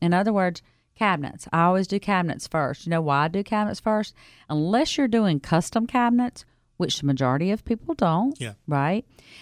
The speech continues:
Speaker 1: Then you only have a few options that you're gonna like.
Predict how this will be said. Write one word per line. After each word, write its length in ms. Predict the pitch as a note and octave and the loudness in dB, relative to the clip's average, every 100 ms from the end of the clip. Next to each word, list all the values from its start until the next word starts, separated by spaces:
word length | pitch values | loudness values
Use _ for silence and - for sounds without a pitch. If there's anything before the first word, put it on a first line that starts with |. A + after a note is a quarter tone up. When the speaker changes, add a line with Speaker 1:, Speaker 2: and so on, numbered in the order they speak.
| - - | -18 -2
Speaker 1:
Then 380 | F#3 F3+ F3 | 2 2 2
you 160 | G3 F4 | 2 0
only 220 | F#4+ A#3 | 2 2
have 180 | F#3 D#3+ | 2 0
a 40 | |
few 300 | D3+ G#3 G#3+ | -2 0 2
options 680 | G3 G#3+ - - D#3 D3+ D3 | 2 0 -2 -6 -4 -4 -2
that 140 | E3+ E3 | -2 0
you're 140 | F3 | 0
gonna 180 | F#3+ G3+ | 2 2
like. 500 | A#3 C4 E3+ - | 0 0 -2 -8